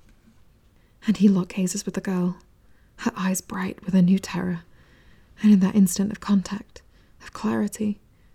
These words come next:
he wanted to tell her so much.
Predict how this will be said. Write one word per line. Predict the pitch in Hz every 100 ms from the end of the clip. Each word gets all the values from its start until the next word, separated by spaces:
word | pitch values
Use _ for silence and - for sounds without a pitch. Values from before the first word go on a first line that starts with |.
| _ _
he | _ 214
wanted | 208 190 208 208
to |
tell | 214 196
her | 180 180
so | - 208 196 190 - -
much. | 170 - - -